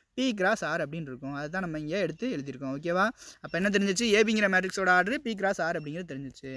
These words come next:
இப்போ பி ஏ அப்படிங்கிற மேட்ரிக்ஸோட ஆர்டர் கேக்குறாங்க. பி ஏ அப்படிங்கிற மேட்ரிக்ஸோட ஆர்டர் வேணும்னா என்ன பண்ணணும்? ஃபஸ்ட்டு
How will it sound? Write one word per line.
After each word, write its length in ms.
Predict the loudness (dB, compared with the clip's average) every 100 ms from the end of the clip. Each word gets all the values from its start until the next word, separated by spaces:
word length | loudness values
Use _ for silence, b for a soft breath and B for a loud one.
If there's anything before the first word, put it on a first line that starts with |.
| -12 b b
இப்போ 140 | 2 4 6
பி 80 | 6 8
ஏ 100 | 10 10 8
அப்படிங்கிற 280 | 0 0 -2
மேட்ரிக்ஸோட 340 | -4 -4 -2 0
ஆர்டர் 200 | 0 -4
கேக்குறாங்க. 420 | -8 -10 -10 -10 -4
பி 80 | 2 4
ஏ 40 |
அப்படிங்கிற 240 | 4 2 2
மேட்ரிக்ஸோட 320 | 0 -2 0 2
ஆர்டர் 180 | 2
வேணும்னா 180 | 2 2
என்ன 100 | 2
பண்ணணும்? 480 | 0 2 2 2 0 -8 B B _ _ _ _ _ -10
ஃபஸ்ட்டு 340 | -2 -2 4